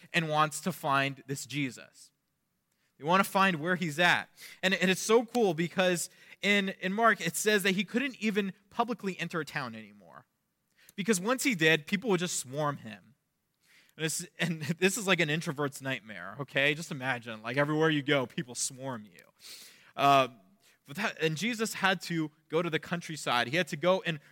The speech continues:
remote places so that there would be enough room for people to gather and listen to his teaching, right? Jesus could have picked anyone. Jesus had so many people following him.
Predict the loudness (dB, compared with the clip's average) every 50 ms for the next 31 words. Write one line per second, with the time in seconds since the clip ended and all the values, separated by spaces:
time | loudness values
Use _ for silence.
0 | -16 -8 -6 -4 -2 2 2 2 2 0 -4 -6 -4 -2 -2 -2 -4 -2 -2 -2
1 | -2 -2 -6 -10 -18 _ _ _ _ _ -10 -6 -4 -2 0 0 0 2 2 2
2 | 2 2 2 0 0 0 -2 -2 -2 -2 0 0 0 -2 -2 -4 -8 -8 -6 -6
3 | -6 -6 -4 -6 -8 -8 _ _ _ -8 -6 -4 -4 -4 -6 -8 _ _ -10 -6
4 | -4 -2 -2 -2 -2 -4 -4 -8 -12 -10 -6 -4 -4 -4 -4 -6 -8 -8 -6 -6
5 | -6 -8 -10 -12 -12 -12 -12 -12 -14 -16 -16 -18 -20 _ _ _ _ _ _ _
6 | _ _ _ -2 0 0 0 -2 -4 _ -20 -20 -20 -20 _ -4 0 0 0 0
7 | 0 -4 -6 -8 -10 _ _ _ 0 4 6 6 4 4 2 0 0 0 _ _
8 | _ 0 0 0 0 0 -4 -6 -10 -12 _ _ _ _ _ _ _ _ _ _
9 | _ _ _ _ _ _ -4 -2 -2 -2 -4 -6 -6 -2 2 4 4 4 4 2
10 | _ _ -8 -4 0 2 2 2 2 2 -2 -4 -4 -4 -6 -8 -8 -8 -10 -6
11 | -6 -6 -6 -6 -8 -12 -16 -16 -14 -8 -4 -4 -4 -4 -4 -8